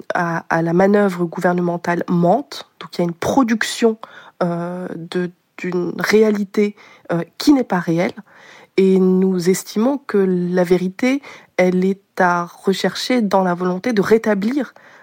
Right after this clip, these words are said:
euh, ce qui a été masqué, ce qui a été enseveli sous le, euh, sous le mensonge. Avec cette idée, évidemment, que le mensonge, euh, est une manière de produire, euh, des inégalités, euh, sociales,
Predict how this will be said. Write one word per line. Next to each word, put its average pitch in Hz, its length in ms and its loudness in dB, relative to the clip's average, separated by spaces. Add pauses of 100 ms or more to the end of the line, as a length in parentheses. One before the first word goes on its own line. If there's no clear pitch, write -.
(100)
euh, 180 220 0
ce 180 160 -6
qui - 200 -8
a 180 40 0
été 170 180 -2
masqué, 190 480 0
ce - 80 -6
qui - 80 -4
a 185 40 -2
été 175 200 -4
enseveli 185 640 -4 (300)
sous 190 240 -4
le, 202 160 4
euh, 185 280 -2 (120)
sous - 160 -8
le 185 80 2
mensonge. 185 520 -6 (340)
Avec 165 200 -2
cette - 220 -8
idée, 202 100 2
évidemment, 208 380 0
que 208 100 -4
le 190 60 -2
mensonge, 190 560 0
euh, 185 220 -6 (320)
est 175 340 -4
une 180 80 -2
manière 185 260 2
de 175 80 -4
produire, 190 600 -6
euh, 180 280 -8
des 170 220 -4
inégalités, 175 760 -6
euh, 170 160 -8
sociales, 202 580 -4